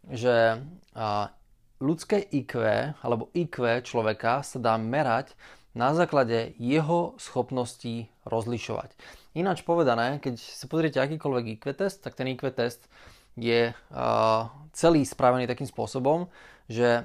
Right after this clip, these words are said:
na začiatku máte nejaké otázky, kde vidíte rozdiely a kde je vám zrejmý ten rozdiel a dokážete ho identifikovať. A potom prechádzate až do nejakých oblastí, kde máte pocit, že sa neviete orientovať. Dajme tomu, máte nejaký číselný rad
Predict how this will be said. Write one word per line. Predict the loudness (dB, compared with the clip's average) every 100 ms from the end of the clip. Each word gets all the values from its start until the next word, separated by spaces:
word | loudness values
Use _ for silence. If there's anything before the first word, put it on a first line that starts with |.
| 0
na | 0
začiatku | 0 0 -2 0
máte | -2 0
nejaké | -2 0
otázky, | 2 4 2 0 -2 -2 -2
kde | 0 0
vidíte | 0 -2 0
rozdiely | 0 -2 -2 0 2 0 -4
a | -6
kde | -2 0
je | 2
vám | 0 -2
zrejmý | -4 2 4 4 0
ten | -2 -4
rozdiel | -4 -4 -2 -2 -2 -6 -20 _
a | -6
dokážete | -4 -2 -2 0 2
ho | 2
identifikovať. | 0 -4 -6 -10 -2 0 0 -2 -20 -20 -20 -12
A | 0
potom | 4 6 6 4
prechádzate | 0 0 0 0 0 0
až | 0
do | 0
nejakých | 0 0 0
oblastí, | 2 0 -2 -2 0 0 -6 -6
kde | -2
máte | 0 0 -2
pocit, | -4 -6 -2 -4 -4
že | -10 -4 0 4 6 4 2 -4 _ _ _ _ _
sa | -8 -4
neviete | -2 0 2 0 0
orientovať. | 2 2 2 -2 -4 -6 -16 -20 -20 -12 -2
Dajme | 0 2
tomu, | 0 0 0
máte | 2 0 0
nejaký | -4 -4
číselný | -8 -2 0 0 4
rad | 4 4 -2